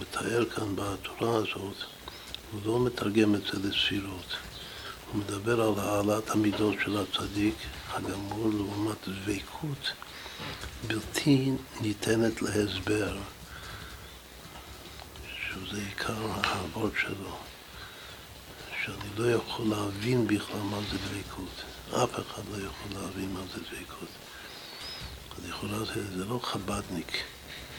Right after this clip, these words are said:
אבל בסופו של דבר זה השפיץ של חב"ד. בגלל שהדבקות הזאת, מצד אחד זה המגדל הפורח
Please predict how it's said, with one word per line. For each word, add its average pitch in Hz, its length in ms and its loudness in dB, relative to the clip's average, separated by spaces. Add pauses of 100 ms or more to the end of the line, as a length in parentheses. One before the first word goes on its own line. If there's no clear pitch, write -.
(420)
אבל 101 80 -6 (100)
בסופו 101 420 2
של - 160 2
דבר 110 440 2
זה 107 160 -2
השפיץ 127 380 6
של 101 220 4
חב"ד. - 420 -4 (2000)
בגלל 101 220 -4
שהדבקות 101 680 2
הזאת, 110 480 4 (760)
מצד 123 360 2
אחד 110 380 2
זה 110 180 2
המגדל 107 460 2
הפורח 104 520 0